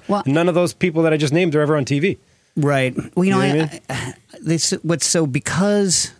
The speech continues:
Speaker 1: restaurant cooking is so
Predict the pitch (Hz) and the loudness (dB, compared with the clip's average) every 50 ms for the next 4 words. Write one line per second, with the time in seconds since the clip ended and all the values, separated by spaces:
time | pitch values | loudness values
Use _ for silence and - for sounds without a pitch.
0 | - - _ _ _ - 127 127 135 139 131 - - 139 131 127 127 - - - | -20 -20 _ _ _ -4 -2 0 0 0 0 -2 -2 0 0 0 0 -2 -4 -4
1 | - - 127 113 - 117 113 113 110 110 110 107 - - _ _ _ _ _ _ | -2 -2 -2 -2 0 0 0 2 2 0 0 -2 -6 -10 _ _ _ _ _ _
2 | _ _ _ _ _ _ _ - - - - - _ _ _ _ _ _ _ _ | _ _ _ _ _ _ _ -20 -20 -20 -20 -20 _ _ _ _ _ _ _ _
3 | _ _ _ _ _ - 135 131 127 127 127 123 113 - - - - _ - - | _ _ _ _ _ -2 -2 0 0 0 0 0 -2 -4 -6 -8 -14 _ -8 -6
4 | - - - 139 127 123 123 123 120 120 117 117 110 | -4 -2 0 0 0 0 2 2 0 0 0 -2 -4